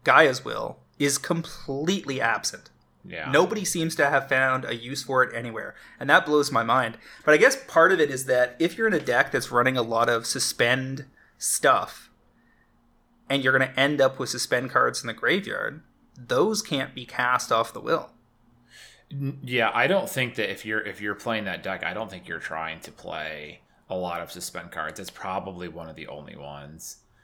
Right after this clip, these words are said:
Speaker 1: Yeah,
Speaker 2: Um,
Speaker 1: but you wanna have a really low slung deck. I'm actually curious whether you can do, like, Temur, splash it in, uh, blue red prowess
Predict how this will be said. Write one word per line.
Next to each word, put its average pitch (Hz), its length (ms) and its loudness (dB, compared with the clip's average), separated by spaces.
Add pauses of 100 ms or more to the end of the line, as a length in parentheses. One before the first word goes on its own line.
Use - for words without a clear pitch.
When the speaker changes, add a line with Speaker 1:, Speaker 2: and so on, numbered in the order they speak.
(180)
Speaker 1:
Yeah, 85 160 -4
Speaker 2:
Um, 82 400 -12
Speaker 1:
but 143 120 2
you 143 60 0
wanna 175 160 6
have 160 100 4
a 139 40 2
really 139 220 2
low 135 160 2
slung 131 220 -2
deck. 127 160 0
I'm 135 120 2
actually 226 240 4
curious 147 340 4
whether 139 160 4
you 135 140 -6
can 127 180 -4
do, 127 560 -6 (500)
like, 123 340 0
Temur, 139 720 -2 (760)
splash 127 600 2
it - 260 -2
in, 123 720 -4 (800)
uh, 113 380 0
blue 131 260 -4
red 127 220 2
prowess 113 680 0